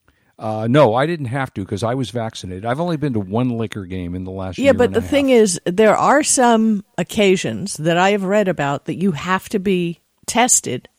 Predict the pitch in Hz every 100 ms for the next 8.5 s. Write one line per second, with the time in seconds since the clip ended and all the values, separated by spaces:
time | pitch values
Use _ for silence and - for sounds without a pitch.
0 | - 226 233 208 190 185 175 165 147 -
1 | 147 123 - - _ _ _ _ - 165
2 | 113 120 175 175 165 151 139 233 110 110
3 | 113 104 101 82 - _ - 311 233 220
4 | 262 214 240 240 - 269 339 330 196 202
5 | 180 220 220 185 190 208 214 - 202 202
6 | 185 185 180 156 190 208 165 180 185 185
7 | 190 190 175 175 180 170 156 165 - 208
8 | - 208 214 -